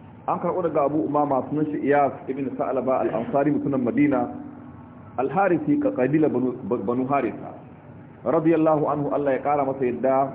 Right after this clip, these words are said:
ya ce, zakara ashabu Rasul suma yawman indahu dunya. Wata rana sahabbai sun hira duniya wajen manzon Allah sallallahu alaihi wasallam. Wanga ya ce, "Kai, ya kamata a ce na samu raƙumi ɗari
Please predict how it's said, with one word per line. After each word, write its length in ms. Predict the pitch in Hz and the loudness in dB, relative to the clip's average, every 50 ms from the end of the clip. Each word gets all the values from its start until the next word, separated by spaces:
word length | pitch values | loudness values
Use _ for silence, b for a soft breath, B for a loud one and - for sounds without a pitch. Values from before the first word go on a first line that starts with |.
| 110 - | -6 0
ya 200 | 107 127 139 135 | 2 2 2 2
ce, 120 | - - - - - - - - - - - - - - - - - - - - - - - - - - - - 101 98 | 0 -4 -10 -14 -16 -18 -18 -20 -20 -20 -20 -20 -20 -20 -20 -20 -20 -20 -20 -18 -18 -18 -18 -18 -18 -18 -16 -12 -6 0
zakara 440 | 120 139 139 - 202 202 196 170 160 | 0 0 2 2 2 4 4 2 0
ashabu 300 | - 151 165 185 180 175 160 147 | 0 0 0 2 2 2 2 0
Rasul 160 | 151 165 147 | 0 -4 -6
suma 160 | 151 151 147 139 | -4 0 2 4
yawman 380 | 147 170 180 175 160 156 147 - | 4 6 4 4 4 0 -2 -2
indahu 280 | 160 165 151 139 127 127 113 117 | -2 -2 0 0 0 0 -2 0
dunya. 380 | 139 143 123 110 95 78 - - - - - - - - - - - - - - - - - - - | 0 0 0 0 -2 -4 -6 -10 -12 -16 -16 -18 -18 -18 -18 -18 -18 -18 -18 -18 -18 -20 -16 -8 -2
Wata 280 | 110 139 175 - 202 196 | 0 0 2 4 4 4
rana 200 | 202 196 208 185 - | 4 4 2 2 2
sahabbai 340 | 175 160 143 135 156 165 156 | 2 2 2 2 2 0 0
sun 180 | - 175 170 160 | 0 0 0 2
hira 200 | 160 170 175 175 | 4 4 4 4
duniya 360 | 160 139 139 175 175 175 170 139 | 2 0 0 2 4 4 4 4
wajen 240 | 139 135 143 143 | 4 2 2 0
manzon 240 | 139 139 117 123 127 | 0 0 -2 -2 -2
Allah 180 | 110 127 127 104 | -2 0 -2 -2
sallallahu 200 | 90 107 92 - | -4 -6 -8 -6
alaihi 160 | 110 90 76 | -6 -8 -8
wasallam. 160 | - - - - - - - - - - - - - - - - - - - - - - - - - - - - - - - - - - - - - - - - - - | -8 -12 -14 -16 -16 -18 -18 -18 -18 -18 -18 -18 -18 -18 -18 -18 -20 -20 -20 -20 -20 -20 -20 -18 -18 -18 -18 -18 -20 -20 -20 -20 -20 -20 -20 -20 -18 -18 -18 -14 -6 -6
Wanga 180 | 110 113 110 | -4 -2 -2
ya 80 | 113 113 | -4 -4
ce, 60 | 113 113 - | -6 -10 -6
"Kai, 200 | - 135 - - | -4 -4 -2 0
ya 120 | 117 127 | -2 -4
kamata 320 | 120 - 117 120 117 - - | -4 -4 -6 -6 -4 -4 -6
a 60 | 87 - - | -6 -6 -6
ce 60 | 101 | -4
na 120 | 104 117 120 127 | -4 -4 -4 -4
samu 240 | 120 98 98 101 101 | -6 -6 -4 -4 -2
raƙumi 380 | 98 95 98 - 110 113 113 113 | -4 -4 -4 -6 -8 -6 -6 -4
ɗari 360 | 104 107 127 139 135 123 | -4 -2 -2 -2 -2 -4